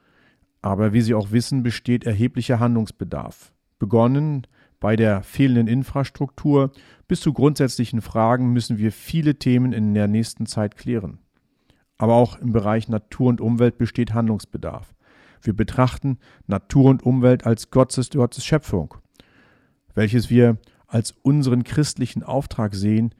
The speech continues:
diesen zu bewahren. Dabei bekennen wir uns zum eins Komma fünf Grad Ziel der Klimapolitik.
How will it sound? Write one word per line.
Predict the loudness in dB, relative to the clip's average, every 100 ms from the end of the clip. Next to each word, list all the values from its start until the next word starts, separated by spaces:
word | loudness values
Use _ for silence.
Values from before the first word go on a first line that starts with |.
| _ -2
diesen | 0 0 -4
zu | -4
bewahren. | -2 0 0 0 -4 -12 _ _ _ _ -10
Dabei | -4 -2
bekennen | -2 0 2 2 2
wir | 2 2
uns | 0 -2
zum | -4 -2
eins | -2 -2 -4
Komma | 0 0
fünf | 0 -4 -4
Grad | -2 -2 -2
Ziel | -6 0 2 2 0
der | -4 -4
Klimapolitik. | -2 -2 -2 -4 -8 -10 -18 -20 _